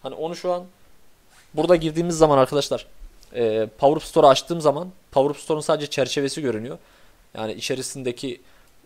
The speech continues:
e, satılan pus eşyaları görünmüyor video kaydı alırken. Niye öyle bir şey oluyor bilmiyorum. Bir denedim. Tekrar deneyeceğim farklı bir programla kayıt almayı. Onu da merak edenler için atacağım. Bazı itemlerde fiyat farkı var.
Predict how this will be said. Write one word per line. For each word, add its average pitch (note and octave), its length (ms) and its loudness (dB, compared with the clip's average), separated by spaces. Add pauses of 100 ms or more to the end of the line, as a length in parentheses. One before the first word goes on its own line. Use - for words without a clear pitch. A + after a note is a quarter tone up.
e, G#2 300 -10
satılan C3+ 500 -6
pus - 200 -10
eşyaları B2 440 0
görünmüyor B2 580 -6
video G#2+ 220 -6
kaydı G#2+ 320 -2
alırken. A#2+ 480 -6
Niye B2+ 160 -6
öyle A2 140 -4
bir G#2 60 -12
şey A#2 140 -10
oluyor G#2+ 200 -8
bilmiyorum. A#2+ 360 -12
Bir G#2+ 100 -16
denedim. A#2 280 -8 (320)
Tekrar D#3 300 -2
deneyeceğim A2+ 300 -4
farklı A#2+ 280 -4
bir A#2 80 -12
programla A2 400 -4
kayıt A2+ 260 -6
almayı. C3+ 320 -8 (440)
Onu E3 220 0
da E3 240 -2 (160)
merak C#3 260 0
edenler C3 280 -6
için C#3+ 140 -10
atacağım. E3 360 -8 (600)
Bazı F3+ 300 4
itemlerde F3 480 -4
fiyat E3 300 -4
farkı D3 360 -4
var. D3+ 260 -2